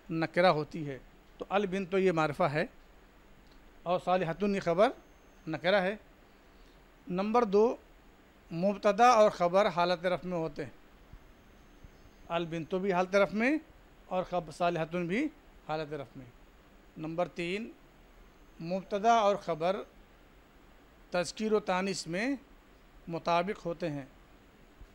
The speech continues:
अल वलदु मुज़क्कर, सालिहुन मुज़क्कर,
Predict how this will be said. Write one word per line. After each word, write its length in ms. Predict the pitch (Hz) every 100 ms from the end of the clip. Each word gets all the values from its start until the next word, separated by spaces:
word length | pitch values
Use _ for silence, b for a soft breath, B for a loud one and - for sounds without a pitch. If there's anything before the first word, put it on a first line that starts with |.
| - - -
अल 140 | 185 196
वलदु 320 | 190 190 208
मुज़क्कर, 520 | 190 190 - 226 254 202 -
सालिहुन 520 | - 170 175 156 190
मुज़क्कर, 440 | 170 160 - 180